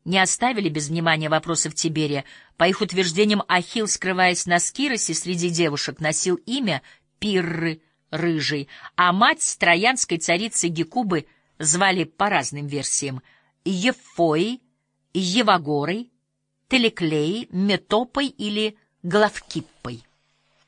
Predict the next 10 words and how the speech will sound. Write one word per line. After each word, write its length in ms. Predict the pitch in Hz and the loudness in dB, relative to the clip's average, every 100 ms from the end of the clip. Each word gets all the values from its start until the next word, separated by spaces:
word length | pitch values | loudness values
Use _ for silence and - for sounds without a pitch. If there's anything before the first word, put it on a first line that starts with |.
| _ _ _ _ _ _ _ _ _ _ _ | _ _ _ _ _ _ _ _ _ _ _
А 140 | 175 | -2
когда 280 | 190 175 190 | 0 4 4
он 60 | 190 | 4
впервые 380 | - 190 185 | 0 0 2
вошел 300 | 175 175 185 | 4 2 0
в 40 | 175 | -2
Сенат 400 | - 175 165 - | -2 0 0 0
после 300 | 175 - 170 | -2 0 0
смерти 460 | - 170 156 165 - | 0 -2 -2 -4 0
Августа, 600 | 220 247 165 - 147 | 0 0 0 -2 -2